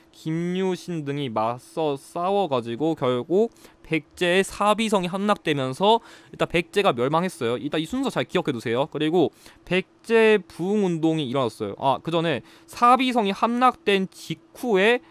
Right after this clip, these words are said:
먼저 웅진 도독부가 설치됐어요. 그러니까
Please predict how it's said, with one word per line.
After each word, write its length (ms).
먼저 680
웅진 680
도독부가 680
설치됐어요. 600
그러니까 220